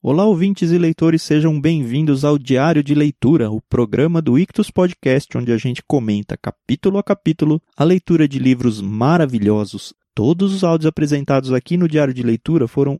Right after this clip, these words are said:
originalmente postados no nosso canal de leitura coletiva lá no Telegram. Se você quiser acompanhar a leitura que a gente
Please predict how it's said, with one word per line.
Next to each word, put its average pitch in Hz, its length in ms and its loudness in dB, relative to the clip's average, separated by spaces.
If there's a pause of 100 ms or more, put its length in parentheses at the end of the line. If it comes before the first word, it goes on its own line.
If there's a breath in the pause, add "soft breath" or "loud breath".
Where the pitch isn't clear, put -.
originalmente 180 640 0
postados 147 580 -2
no 151 100 -2
nosso 143 300 -6
canal 147 400 0
de 165 100 -2
leitura 165 480 0
coletiva 165 520 0
lá 135 220 2
no 202 100 2
Telegram. 110 500 -2 (120)
Se - 160 -2
você 226 240 -2
quiser 170 260 0
acompanhar 147 640 0
a 120 40 2
leitura 156 460 0
que - 140 -6
a 135 80 0
gente 151 300 -8